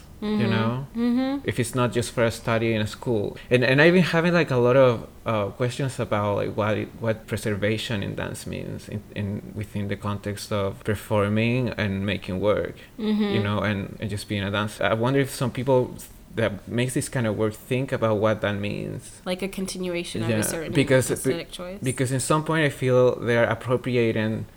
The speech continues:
Speaker 1: something that they learn from someone else. They're not knowing what is their potential as creators.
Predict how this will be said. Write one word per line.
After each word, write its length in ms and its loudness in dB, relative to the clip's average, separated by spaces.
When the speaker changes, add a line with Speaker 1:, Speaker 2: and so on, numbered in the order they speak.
Speaker 1:
something 280 -2
that 100 2
they 100 4
learn 420 0
from 220 -6
someone 400 -2
else. 460 -2
They're 160 2
not 400 0
knowing 380 2
what 240 2
is 140 -8
their 200 0
potential 640 -2
as 160 -4
creators. 720 -6